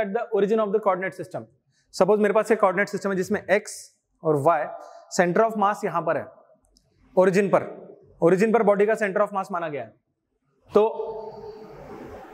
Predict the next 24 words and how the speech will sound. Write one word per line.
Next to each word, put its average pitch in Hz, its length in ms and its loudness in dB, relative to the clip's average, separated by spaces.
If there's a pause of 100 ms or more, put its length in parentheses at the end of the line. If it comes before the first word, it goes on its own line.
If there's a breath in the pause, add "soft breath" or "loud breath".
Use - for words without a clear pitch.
(100)
then 196 220 4
the 226 80 -2 (100)
x 233 160 -4
coordinate 233 380 0
of 247 140 0 (120)
po-, 196 260 0
position 196 380 -2
of 220 160 -4
the 240 80 0
particle 214 420 -2
of 214 200 -6
body, 180 300 -2 (1120 soft breath)
then 175 200 6
the 214 160 2
x 220 280 2
coordinate 190 560 -2 (520)
of 180 280 0
the 226 80 -2 (140)
position 214 540 -2
of 180 200 -2
the 202 80 4
particles 190 540 -2 (880)
of 160 240 4
the 208 80 4